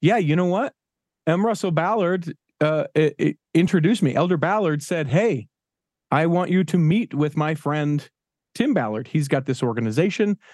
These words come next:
This is what this organization does,' and was the one who instituted that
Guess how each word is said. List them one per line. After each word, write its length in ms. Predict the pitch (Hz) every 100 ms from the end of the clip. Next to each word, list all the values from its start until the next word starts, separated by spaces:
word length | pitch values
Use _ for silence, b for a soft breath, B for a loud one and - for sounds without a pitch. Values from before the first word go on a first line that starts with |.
| b
This 120 | 123
is 80 | 131
what 140 | 127 120
this 140 | 113
organization 640 | 120 117 117 120 123 127 120
does,' 260 | 135 165 - B
and 180 | - 160
was 260 | 151 170 -
the 120 | 190
one 540 | 175 202 190 135 180 -
who 400 | 170 139 127 190 - _ _ _ _ _ _
instituted 920 | 151 160 - 175 - 147 135 135 117 110
that 460 | 127 131 - -